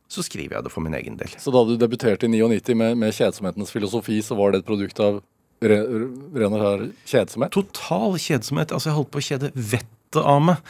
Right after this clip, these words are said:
Speaker 1: det siste året jeg holdt på med doktoravhandlingen min om, eh, Immanuel Kants teoretiske filosofi. Filosofi var for meg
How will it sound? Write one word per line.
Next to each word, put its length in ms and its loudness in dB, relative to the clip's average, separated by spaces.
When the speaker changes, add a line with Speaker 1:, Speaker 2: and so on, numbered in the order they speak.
Speaker 1:
det 80 2
siste 480 0
året 540 6
jeg 180 4
holdt 260 0
på 140 0
med 240 2
doktoravhandlingen 800 2
min 220 6
om, 340 4
eh, 220 4
Immanuel 320 2
Kants 400 2
teoretiske 680 2
filosofi. 680 0
Filosofi 560 0
var 140 2
for 120 0
meg 280 4